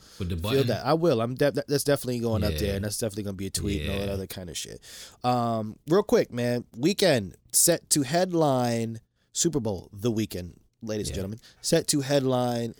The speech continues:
Speaker 2: the Super Bowl. Do you care or not very much?
Speaker 1: Uh, I think it'll be interesting. I like The Weeknd. Um, I think it'll be, excuse me, interesting. But, um, you know, the, uh, the Super Bowl has been very controversial, uh,
Speaker 2: Mm-hmm.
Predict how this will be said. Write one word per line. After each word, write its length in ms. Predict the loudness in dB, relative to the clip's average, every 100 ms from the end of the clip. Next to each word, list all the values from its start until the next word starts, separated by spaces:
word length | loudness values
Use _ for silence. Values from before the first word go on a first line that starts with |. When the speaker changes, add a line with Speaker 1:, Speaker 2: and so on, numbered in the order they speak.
| -4
Speaker 2:
the 80 |
Super 320 | 2 2 2 -2
Bowl. 280 | -2 -4 -4
Do 100 | -6
you 80 | -2
care 460 | 2 4 4 2
or 220 | 2 0
not 320 | 0 -2 -2 -4
very 280 | -4 -4
much? 160 | -4 -8 -6
Speaker 1:
Uh, 140 | -6 -6
I 120 | -6 -4
think 180 | -2
it'll 140 | -2 0
be 140 | 0
interesting. 480 | -2 -2 -4 -4 -8 -12 -10
I 60 | -6
like 160 | -4
The 80 | -4
Weeknd. 400 | -4 -4 -4 -6 -10 -20 _
Um, 320 | -8 -6 -8 -8
I 100 | -8
think 180 | -6 -6
it'll 140 | -6
be, 220 | -6 -10 -14 _ _ _ _ -14 -12 -12
excuse 280 | -10 -8 -6
me, 120 | -6
interesting. 500 | -6 -6 -4 -4 -4
But, 240 | -2 -4 -6 -10 -20 -10
um, 640 | -6 -4 -4 -6 -6 -10 _ _ _ -6
you 140 | -4
know, 180 | -2 -4
the, 180 | -6 -8
uh, 280 | -6 -6 -6
the 200 | -6 -4
Super 280 | 0 0 0
Bowl 240 | 0 0
has 180 | 0 -2
been 380 | -2 0 0 -4
very 340 | -4 -4 -4
controversial, 800 | -4 -4 -4 -4 -4 -4 -4 -6 -8 -14 _ _ _ _ _ _ _ _ _
uh, 60 | -6 -4 -2
Speaker 2:
Mm-hmm. 100 | -4